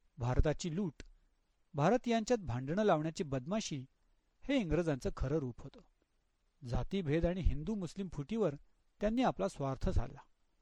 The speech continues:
हिंदू मुस्लिम तेढ मोगल आमदानीत नव्हती.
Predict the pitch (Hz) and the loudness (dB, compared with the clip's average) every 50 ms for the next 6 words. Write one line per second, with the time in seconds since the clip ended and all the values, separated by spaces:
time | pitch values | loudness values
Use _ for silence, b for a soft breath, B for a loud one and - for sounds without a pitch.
0 | _ _ _ _ _ _ _ _ _ _ _ _ 151 139 151 190 240 208 160 123 | _ _ _ _ _ _ _ _ _ _ _ _ -6 -4 -2 -2 -2 -2 -4 -4
1 | - 196 208 190 - 220 214 190 156 160 170 - - - _ _ _ _ - 170 | -4 -6 -6 -2 2 4 4 4 4 2 -2 -8 -12 -16 _ _ _ _ -6 -2
2 | 175 175 175 196 240 233 190 151 139 131 135 151 196 - - 226 214 180 - - | -2 0 4 4 6 6 6 4 2 -2 -4 -6 -6 -8 -6 -6 -6 -6 -6 -10